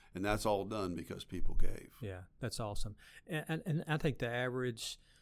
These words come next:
Speaker 2: uh, Tennessee Baptist don't, do not realize all that's going on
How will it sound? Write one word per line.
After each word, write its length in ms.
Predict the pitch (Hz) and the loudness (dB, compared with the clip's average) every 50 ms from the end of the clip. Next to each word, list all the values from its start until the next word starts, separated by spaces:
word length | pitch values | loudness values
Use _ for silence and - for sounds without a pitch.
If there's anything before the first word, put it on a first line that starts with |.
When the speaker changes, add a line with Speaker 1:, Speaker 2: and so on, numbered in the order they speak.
| - - - | -16 -10 -6
Speaker 2:
uh, 400 | 143 117 110 110 110 110 110 110 | -2 -2 0 0 -2 -2 -2 -2
Tennessee 340 | - - - 123 - - 127 | 0 0 0 2 2 0 0
Baptist 500 | 107 120 117 117 117 123 117 - - - | 0 0 0 0 0 -2 -4 -6 -6 -6
don't, 260 | - 120 117 - 143 | -4 -4 -4 -6 -6
do 160 | 107 117 117 113 | -6 -6 -4 -2
not 300 | 113 113 120 123 127 131 | -2 -2 -4 -4 -4 -6
realize 880 | 117 117 117 120 113 107 107 101 101 101 101 101 101 98 - - - - - - | -6 -4 -4 -4 -4 -4 -4 -4 -4 -6 -6 -6 -6 -6 -6 -8 -8 -8 -10 -6
all 320 | - 117 113 113 117 120 | -2 2 4 6 6 4
that's 180 | 110 110 - - | 4 0 -4 -8
going 260 | - 113 104 104 101 98 | -6 -6 -6 -6 -6 -6
on 360 | 95 95 98 98 104 120 | -6 -6 -6 -8 -8 -10